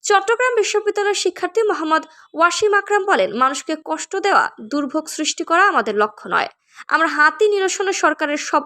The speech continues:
অফিসে গিয়েছি, কিন্তু সমাধান মিলেনি, তাই বাধ্য হয়ে এই পথ বেছে নিয়েছি।" কর্ণফুলীতে থানার অফিসার ইনচার্জ ওসি মোহাম্মদ শরীফ জানান,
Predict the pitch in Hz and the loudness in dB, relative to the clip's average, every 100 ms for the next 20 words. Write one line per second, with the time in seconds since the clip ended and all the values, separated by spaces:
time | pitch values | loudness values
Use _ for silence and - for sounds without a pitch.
0 | - 269 277 339 - 220 - - - 190 | 0 -2 -2 -6 -6 -6 -8 -6 -4 -4
1 | _ _ _ - 330 302 370 - 339 294 | _ _ _ -6 -4 0 -2 0 0 0
2 | - 170 170 185 196 - _ _ _ 302 | 0 -10 -4 -2 -2 -8 _ _ _ -2
3 | 311 269 269 - 349 330 - 403 554 - | 2 4 4 0 -4 -2 2 2 2 -2
4 | 262 262 247 247 214 240 - 175 - - | -6 -4 -6 -6 -2 -2 -2 -10 -10 -4
5 | 240 208 - _ _ _ _ _ - 370 | -2 -2 -6 _ _ _ _ _ 0 2
6 | 381 453 466 466 466 254 330 - _ _ | 2 0 2 4 4 2 0 -8 _ _
7 | _ _ _ _ _ _ _ _ - - | _ _ _ _ _ _ _ _ -2 2
8 | 381 453 466 381 415 415 453 453 320 311 | 4 4 4 2 2 2 2 2 -2 0
9 | 320 - - 311 311 440 440 381 359 330 | -2 -2 -8 -6 -2 0 2 0 0 2
10 | 320 320 _ _ - 381 381 427 - 403 | 2 0 _ _ -2 2 2 2 2 2
11 | 370 220 | 4 2